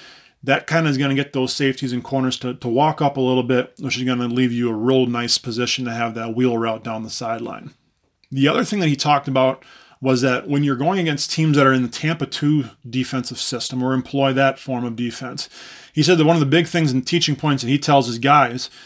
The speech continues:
is that, that, that player who's running the speed out, who's usually at about four to five yards that he teaches, he said against Tampa two, you're gonna wanna have that out route go and break at ten to twelve yards. And one of the reasons for that is you're gonna put a little bit more stress on that safety,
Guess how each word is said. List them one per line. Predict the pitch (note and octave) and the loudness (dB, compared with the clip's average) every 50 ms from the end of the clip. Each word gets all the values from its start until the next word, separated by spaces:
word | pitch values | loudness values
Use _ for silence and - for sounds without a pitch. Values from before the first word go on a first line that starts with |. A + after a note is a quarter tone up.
| - - - | -20 -12 -8
is | C#3 B2 B2+ | -6 -2 -2
that, | C3+ B2 C#3 | -2 -2 -2
that, | C#3 C3 C#3 C3+ - _ _ _ _ _ | -4 -4 -4 -6 -8 _ _ _ _ _
that | - D#3 C#3 B2+ A#2+ - - | -4 -2 -2 -2 -2 -4 -4
player | - - F#3 G#3 A#3+ B3+ | 0 2 2 4 4 2
who's | F3+ E3+ D#3 C3+ | 2 2 2 2
running | C3 C#3+ D3+ D#3 D#3 D3+ C#3 | 2 2 4 4 4 2 0
the | A#2+ | 0
speed | A2 - - - - - D#3+ D#3+ D#3 | 0 0 0 0 -2 -2 0 0 2
out, | C#3 A2+ A#2+ A#2 - - - - - - - - - - - - | 2 0 -2 -4 -6 -8 -10 -10 -12 -16 -20 -20 -20 -20 -12 -6
who's | C3+ B2+ A#2+ | -4 -2 2
usually | C3+ D#3+ F3+ D#3 D3+ D3+ D3 | 2 4 4 4 4 4 6
at | C#3+ C3+ C3+ | 6 4 4
about | C3 B2+ B2+ - | 2 0 -4 -4
four | - D#3 D3+ D#3 | -2 0 0 0
to | D3+ | 0
five | D3+ - D#3 C#3 C3+ C3 C3 | 0 0 2 2 2 2 4
yards | B2+ C3+ C#3 C#3+ C#3+ C#3 B2 | 4 6 6 6 4 2 0
that | B2+ A2+ | -2 -4
he | B2+ D3 E3+ | -4 -4 -4
teaches, | E3+ - - C3+ B2 A#2+ - - C3 B2+ | -6 -6 -6 -6 -6 -6 -6 -8 -8 -6
he | A#2+ D3 | -4 -4
said | E3+ E3 - F3+ E3 D#3 D3 - - - - - - | -2 0 2 4 4 2 2 -2 -8 -18 -20 -20 -12
against | - D#3 D3 C3+ - - | -6 -4 -4 -4 -4 -4
Tampa | - F3 F#3 F3 F3 | -2 -2 -2 -2 -2
two, | C#3 - - - F#3 E3 | -6 -6 -2 0 2 2
you're | D3 C#3+ | 4 4
gonna | D3+ D3+ C#3+ | 2 4 4
wanna | C#3 C#3+ C#3 C3+ | 4 4 4 2
have | A#2+ C#3 C#3+ C#3 B2+ | 2 4 4 4 4
that | C3 B2 A#2+ - | 2 -2 -2 0
out | C3+ C#3+ D3+ - | 2 4 4 4
route | C#3 C3+ B2 B2 B2 - D3 | 2 0 0 0 -2 -4 -4
go | C3 C3+ B2+ B2+ B2+ - - | -4 -2 -2 -2 -2 -4 -4
and | C#3+ B2 A#2+ | -4 -4 -4
break | G#2+ B2 C3 B2+ - | -2 0 -2 -2 -2
at | B2+ B2 - - | -4 -10 -10 -10
ten | - - D3+ D3+ D3 | -6 -4 -2 0 0
to | C3 | -2
twelve | A#2+ - - - - C#3+ C#3 C#3+ C#3+ C#3 B2 | -4 -6 -8 -4 0 2 4 4 4 2 0
yards. | B2 A#2+ A2 G#2+ - - - C#3+ B2 | -2 -2 -2 -4 -6 -8 -8 -8 -6
And | C3 B2+ B2+ B2+ | -4 -2 -2 0
one | C#3+ D#3 | 0 0
of | D#3 | 2
the | D3 | 2
reasons | C#3 C#3 D3 D3 A#2+ B2 B2+ | 2 2 2 2 0 -2 -6
for | - - - D3+ D#3 D#3+ | -6 -2 2 4 6 6
that | D3 C3+ B2+ B2+ | 6 6 4 2
is | B2+ A#2+ | 2 0
you're | B2 | -2
gonna | C3+ C3+ | -4 -4
put | B2 - C#3 C3 | -4 -4 -2 -2
a | |
little | B2+ D3 F3 | 0 0 0
bit | F3+ F3+ E3+ | 0 0 -2
more | D#3 D3 D3 C#3+ | -2 -2 -2 -2
stress | - - - - D3+ D3+ D3 - - | -2 -2 -2 0 0 0 0 0 0
on | C#3 C#3 | -2 -2
that | B2+ A2+ - | -4 -4 -4
safety, | - - - - D3 D3+ E3 E3 - - F#3+ G#3 G3+ - | -4 -4 -2 0 2 2 2 2 0 -2 -2 -2 -2 -4